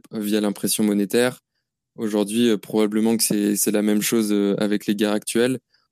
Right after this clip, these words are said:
On, on va faire la guerre pendant des, pendant des années et des années parce que, euh, l'État qui, qui déclare la guerre a la possibilité de, d'imprimer de la monnaie en quantité folle. Et donc, euh,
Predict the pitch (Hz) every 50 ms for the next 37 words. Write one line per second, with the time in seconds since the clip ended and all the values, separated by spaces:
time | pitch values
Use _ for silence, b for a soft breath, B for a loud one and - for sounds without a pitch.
0 | _ _ - 117 110 107 101 101 101 104 104 104 107 - 113 110 104 104 98 -
1 | 110 107 107 107 107 117 107 - - 107 104 104 104 101 98 101 98 101 101 98
2 | 101 - 104 101 101 101 101 104 101 104 107 107 110 107 104 104 101 98 101 104
3 | 131 139 b b b b b b _ _ _ - 110 107 - - - - 120 127
4 | 131 131 _ _ _ _ _ _ _ - - - - - - - 101 113 113 104
5 | - 120 120 120 117 - - - 107 107 - - - 113 107 110 104 - - -
6 | - 104 104 117 127 131 - - 131 123 117 110 - 117 107 - - 117 110 110
7 | 107 98 - 107 101 _ - 135 127 110 107 113 117 123 127 _ _ _ _ _
8 | _ _ _ - 107 98 - - 113 110 120 113 110 107 101 104 107 107 113 110
9 | 104 - - 101 - - - - - - - 113 120 127 127 - _ _ _ _
10 | _ _ _ _ _ _ _ _ _ _ _ _ _ - - 113 104 110 110 113
11 | 107 - - 101 98 98 98 95 95